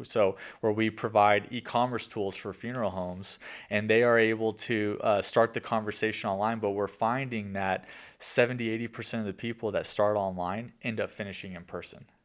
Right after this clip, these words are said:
So you have an abandoned cart, if you will, but now a sales counselor or a funeral director is able to follow up with that family and say, "Let, uh, what questions do you have?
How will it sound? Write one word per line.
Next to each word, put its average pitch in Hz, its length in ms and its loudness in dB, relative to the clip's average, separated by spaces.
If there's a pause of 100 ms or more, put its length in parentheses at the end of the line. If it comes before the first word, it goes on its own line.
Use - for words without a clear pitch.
(240)
So - 180 -4
you 107 200 -2
have 117 220 6
an 110 80 -4
abandoned 104 580 -2
cart, 113 300 2
if 101 180 -4
you 95 120 -8
will, 92 280 -4
but 104 140 -4
now 101 220 0
a 95 60 -2
sales 104 340 0
counselor 95 520 -6
or 95 60 -6
a 92 40 -8
funeral 110 260 -4
director 98 380 -6
is 95 100 -6
able 104 360 -4
to 95 340 -8
follow 98 440 2
up 107 200 0
with 104 100 -10
that 90 280 -2
family 104 440 -6
and 101 80 -8
say, 104 200 -2
"Let, 110 220 -2 (640)
uh, 120 120 2
what 123 180 -2
questions 123 460 -2
do 104 80 -8
you 101 100 -8
have? 92 320 -6